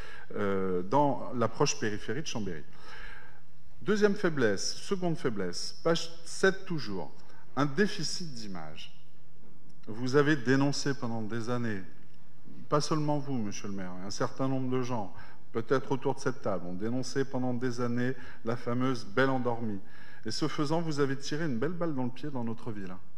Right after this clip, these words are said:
en participant vous-même à ce déficit d'image. Je reste convaincu que le maire doit être l'ambassadeur de sa ville et pas le fossoyeur de son image.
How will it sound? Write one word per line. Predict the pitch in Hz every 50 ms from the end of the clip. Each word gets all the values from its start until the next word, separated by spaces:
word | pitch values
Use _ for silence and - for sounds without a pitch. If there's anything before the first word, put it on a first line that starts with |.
| - - -
en | 104
participant | 107 - 120 - - - - - - 135 123 - 123 117
vous-même | 110 101 104 120 170 196 160 120 110 113 120 123 - -
à | 110
ce | 101 - -
déficit | 110 101 110 101 - - - - 101 98
d'image. | 101 104 95 90 85 82 85 82 - - - - - - - - - - - -
Je | - 120
reste | 127 147 147 147
convaincu | - 156 143 139 143 139 - - -
que | - 139
le | 127
maire | 123 127 123 120 117
doit | 113 110
être | 104 -
l'ambassadeur | 123 135 139 139 131 127 - 123 113 107 104 101
de | -
sa | - - 98
ville | 95 104 120 135 - 107
et | 104
pas | - 135
le | 131 127
fossoyeur | - 139 120 113 - - 104 107 117 120
de | 107
son | 101 - - 107 101
image. | 98 92 90 82 85 85 82 -